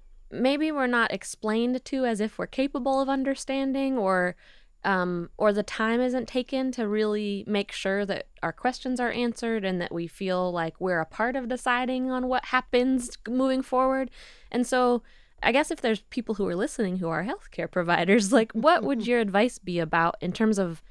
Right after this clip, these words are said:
Speaker 1: showing that respect for a patient?
Speaker 2: The person is the authority on what's going on, and we have to listen very carefully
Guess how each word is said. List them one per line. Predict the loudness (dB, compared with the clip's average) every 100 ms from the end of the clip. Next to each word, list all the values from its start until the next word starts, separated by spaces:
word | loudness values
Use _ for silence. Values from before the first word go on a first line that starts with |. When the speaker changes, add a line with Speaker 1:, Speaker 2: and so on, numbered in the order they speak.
| -20 -12
Speaker 1:
showing | -4 2 4 4 2
that | -2 -2
respect | -6 -6 -8 -8 -10
for | -10 -8 -8 -10
a | -12
patient? | -14 -14 -14 -16 -18 _ -20 -20 -20 -20 -20 _ _ _ _ -20 _ -20 _ _
Speaker 2:
The | -6
person | -4 -2 -2 -2 -6 -4 -2 -2 -6 -2
is | 0 0 -4 -14 -6
the | -4 -2 -4 -8 -4
authority | -4 -4 -2 0 2 0 -2 -6 -6 -6 -6
on | -6 -4 -2
what's | -2 -4 -8 -10
going | -2 0 0 -2 -2
on, | -4 -2 -4 -8 -12 -20 _
and | -2 -2 -4 -8 -14 -20 -20 -8
we | -4 -2
have | -4 -6 -8 -10
to | -6 -6
listen | -2 -2 -2 -4 -4 -4
very | -2 -2 -2 -2
carefully | -6 -8 -2 -2 -4 -12 -10 -10 -12